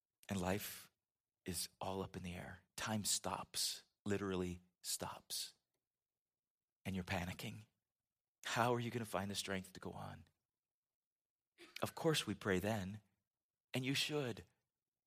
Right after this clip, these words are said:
And we pray and we cry out to God and we say, "God, help us." And as we look at this prayer that Jesus gave the disciples, you see, well, let's take a look. In fact, let's, let's go ahead and say it again together. "This then is how you should pray.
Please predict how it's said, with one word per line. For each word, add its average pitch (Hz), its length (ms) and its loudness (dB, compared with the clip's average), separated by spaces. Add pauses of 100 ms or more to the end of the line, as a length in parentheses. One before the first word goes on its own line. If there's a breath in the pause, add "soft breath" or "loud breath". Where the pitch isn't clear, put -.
(160)
And 151 140 12
we 151 80 12
pray 147 380 12
and 127 80 10
we 131 80 6
cry 156 240 12
out 151 160 12
to 135 80 6
God 143 260 8
and 143 80 2
we 123 80 2
say, - 160 4
"God, 127 380 2
help 139 320 6
us." 92 320 2 (460 loud breath)
And 143 60 12
as 147 120 12
we 180 80 10
look 180 180 12
at - 80 8
this 156 160 10
prayer 160 380 10
that 127 160 10
Jesus 139 420 4
gave 127 300 8
the 120 80 4
disciples, 110 720 4 (400 loud breath)
you 143 140 6
see, 180 420 8 (380 loud breath)
well, 165 160 10 (100)
let's 156 120 8
take 156 140 10
a 127 40 10
look. - 220 2 (400)
In 131 60 4
fact, 151 220 12
let's, 165 260 8
let's 185 140 8
go - 80 8
ahead 160 160 12
and 123 80 4
say 120 180 8
it 113 60 10
again 107 240 8
together. 90 420 4 (540 loud breath)
"This 165 180 12
then 175 200 12
is 139 140 8
how 127 140 10
you 139 140 6
should - 200 2
pray. 80 340 6